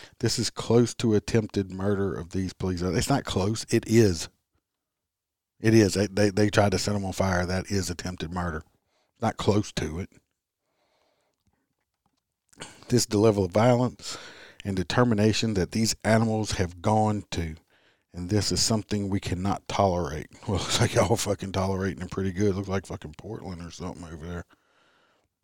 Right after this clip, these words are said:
A whole seven people were arrested so far following the disgraceful violence. Masked yobes,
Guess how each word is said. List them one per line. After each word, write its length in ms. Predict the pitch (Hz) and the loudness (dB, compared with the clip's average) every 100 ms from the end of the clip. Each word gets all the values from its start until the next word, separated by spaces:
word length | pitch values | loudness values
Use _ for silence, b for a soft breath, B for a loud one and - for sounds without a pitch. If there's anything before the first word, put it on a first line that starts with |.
| _ _ _ _ _ _ _ _ _ _ _ B B B B B B B | _ _ _ _ _ _ _ _ _ _ _ B B B B B B B
A 80 | 95 | 2
whole 220 | 120 123 | 4 4
seven 440 | - - 135 143 | 2 6 8 8
people 380 | 113 - 160 127 | 2 0 2 4
were 220 | 95 90 | 4 2
arrested 400 | 85 92 90 87 | 2 0 0 -4
so 200 | - 85 | -4 -4
far 360 | 87 - 87 82 - | -6 -6 -6 -8 0
following 400 | 101 98 98 90 | 2 2 -2 -6
the 100 | 90 | -6
disgraceful 760 | 82 82 - 107 120 - 117 110 | -4 -6 -2 2 2 0 -4 0
violence. 680 | 98 95 85 67 - - - b b b b b b b _ _ _ _ _ _ _ _ _ _ | 2 2 2 -4 -10 -12 -12 b b b b b b b _ _ _ _ _ _ _ _ _ _
Masked 640 | 92 101 120 123 120 - - B B B B B 76 _ | -4 2 4 4 0 -6 -10 B B B B B -20 _
yobes, 640 | 95 104 90 87 95 - | 4 4 4 -2 -8 -10